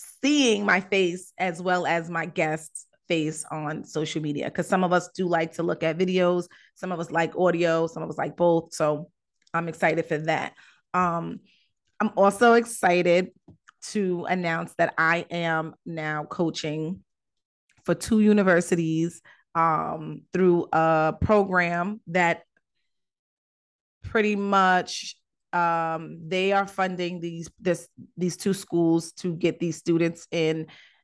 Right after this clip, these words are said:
and get them the coaches that they need to help them on their journey to finishing college with, you know, the things that they, um,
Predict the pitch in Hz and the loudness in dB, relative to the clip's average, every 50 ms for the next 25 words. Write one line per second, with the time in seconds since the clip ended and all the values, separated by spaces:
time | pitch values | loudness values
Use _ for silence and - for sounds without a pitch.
0 | _ - 175 175 165 160 165 170 170 - 190 180 180 170 165 - - 185 180 175 | _ -4 -4 -2 -2 0 0 -2 2 2 2 2 2 0 0 0 2 0 2 2
1 | - 160 160 160 160 160 175 175 175 165 160 156 - 185 180 185 202 208 202 214 | 0 -4 -2 -2 0 2 0 0 0 -2 -6 -6 -6 -8 -2 -2 -2 2 2 2
2 | 214 208 196 196 196 202 185 175 185 180 180 180 180 180 180 180 180 _ _ _ | 2 2 2 0 -2 -4 -2 -2 -2 -2 -2 -4 -4 -6 -6 -6 -8 _ _ _
3 | _ _ _ - - - 208 190 180 175 175 170 165 170 - - _ _ _ _ | _ _ _ -16 -6 -4 -2 0 0 0 0 -2 -4 -4 -6 -10 _ _ _ _
4 | _ _ _ _ _ _ _ _ _ _ _ _ 269 262 269 262 - 269 254 247 | _ _ _ _ _ _ _ _ _ _ _ _ 2 2 2 2 2 2 2 2
5 | 240 269 226 214 208 208 202 202 196 196 196 190 190 - 156 175 190 185 190 185 | 2 4 4 6 6 6 4 4 2 0 0 -4 -6 -8 -2 -2 0 0 0 -2
6 | 180 - _ _ 190 185 175 170 165 160 170 165 - 190 196 196 196 185 - 180 | -2 -6 _ _ -8 -6 -4 -4 -2 -2 -4 -2 0 -2 -2 -2 -4 -4 0 0
7 | 180 185 180 170 170 180 175 175 175 175 175 175 165 - - 170 165 165 165 165 | 0 0 0 -2 -2 0 2 2 2 2 0 -2 -4 -4 -4 -4 -4 -4 -6 -8
8 | 170 170 170 165 | -10 -12 -14 -16